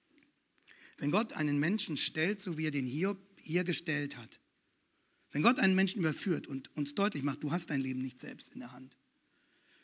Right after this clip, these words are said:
Du übersiehst es auch nicht. Du hast dein Konto überzogen.“ Wenn Gott dich fragt, dann wirst du stumm. Und du kannst ihm auf tausend nicht eins antworten.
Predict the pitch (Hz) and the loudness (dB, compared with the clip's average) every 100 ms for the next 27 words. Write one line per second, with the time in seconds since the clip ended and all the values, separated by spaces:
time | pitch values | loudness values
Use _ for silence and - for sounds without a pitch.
0 | _ _ - 143 135 220 - - 139 123 | _ _ 0 2 6 4 4 -2 -4 -8
1 | 113 - - - 139 165 147 135 160 170 | -10 -14 -10 0 2 2 2 2 2 2
2 | 180 175 170 - - 131 123 - 175 170 | 4 2 0 -6 -4 -2 0 2 2 0
3 | 120 110 - _ _ _ _ _ _ _ | -4 -10 -18 _ _ _ _ _ _ _
4 | _ _ _ _ _ _ _ - 123 156 | _ _ _ _ _ _ _ -8 -4 0
5 | 160 - 160 165 - 151 151 - 160 - | 0 2 2 0 -6 -6 -4 -4 -4 -4
6 | 131 113 - _ _ _ _ - - - | -8 -10 -16 _ _ _ _ -20 -20 -12
7 | 135 127 123 185 202 - 170 165 - - | -8 -8 0 2 2 0 -4 -4 -6 0
8 | 170 160 156 180 156 123 - - 151 143 | 0 0 -2 -4 -4 -8 -8 -4 -2 -2
9 | 147 143 - _ _ - 120 - 113 - | -4 -6 -10 _ _ -14 -14 -14 -20 -20